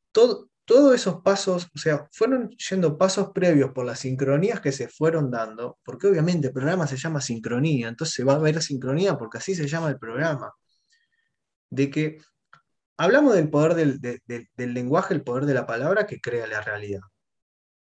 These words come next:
Después hablamos de cómo gestionar el tiempo y las emociones para lograr lo que queremos. Y ahora estamos hablando de algo que,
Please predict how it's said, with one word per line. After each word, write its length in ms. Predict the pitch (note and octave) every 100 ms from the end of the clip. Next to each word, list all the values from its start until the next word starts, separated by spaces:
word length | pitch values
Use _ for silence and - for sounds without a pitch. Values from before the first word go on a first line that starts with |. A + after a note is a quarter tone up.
| _ -
Después 260 | - D#3 D#3+
hablamos 340 | D3+ F3 D3
de 100 | A#2+
cómo 220 | D#3 D#3+
gestionar 480 | - B2+ A#2+ B2 C#3+
el 180 | B2 A2
tiempo 360 | C#3 E3 F3
y 40 | C#3+
las 180 | A2 A#2
emociones 600 | G#2+ G#2 C#3 D#3 A2+ -
para 200 | G#2+ A2
lograr 240 | A2 A2+
lo 180 | A2 G2+
que 120 | G#2+
queremos. 500 | G#2 G#2 G2+ F#2 - _ _ _ _ _
Y 140 | B2+
ahora 200 | E3+ C4+
estamos 340 | B3 F#3 G3 C3+
hablando 380 | A#2 D#3+ F#3+ D#3
de 220 | A#2 - _ _ _ _ _ -
algo 480 | F3 G#3 E3 - _ _ - - _ _ _ -
que, 180 | - A2